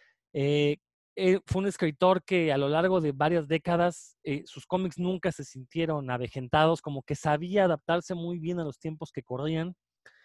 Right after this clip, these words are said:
y, y, y supo entregar historias relevantes para cada una de las décadas en las que trabajó. Ahorita vamos a mencionar algunos títulos en, en los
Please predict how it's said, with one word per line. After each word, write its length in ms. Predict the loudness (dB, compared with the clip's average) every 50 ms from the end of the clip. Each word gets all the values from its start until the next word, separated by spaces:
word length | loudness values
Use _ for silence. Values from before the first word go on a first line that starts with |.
| _ _ _ _ _ _ _ _ _
y, 760 | -8 -6 -4 -2 -2 -2 -2 -4 -6 -6 -8 -8 -10 -10 -10 -10
y, 100 | -10 -12
y 40 | -10
supo 320 | -4 -2 -2 0 4 4
entregar 480 | 4 4 4 4 4 4 6 4 4 4
historias 540 | 2 0 0 2 2 4 4 4 4 2 2
relevantes 760 | 0 2 2 4 4 4 4 4 2 -2 -2 -4 -4 -4 -4
para 320 | -4 -2 -2 -2 -2 -4
cada 320 | -2 0 0 2 2 0
una 300 | 0 -2 -2 -2 -2 -2
de 100 | -2 0
las 160 | -2 -2 -4 -4
décadas 420 | -6 -4 -4 -4 -4 -4 -6 -8
en 80 | -10 -12
las 120 | -12 -12
que 80 | -14 -12
trabajó. 640 | -8 -6 -6 -4 -6 -6 -4 -4 -2 -2 -2 -2 -2
Ahorita 280 | -2 -2 0 4 4
vamos 260 | 4 4 2 -2 -4 -4
a 40 |
mencionar 440 | -4 -4 -6 -8 -8 -6 -4 -2 -2
algunos 580 | -2 -2 -4 -6 -6 -8 -8 -10 -14 _ _ _
títulos 440 | -10 -8 -8 -6 -6 -8 -8 -10 -12
en, 120 | -18 -18 -16
en 160 | -14 -14 -14
los 160 | -14 -16 _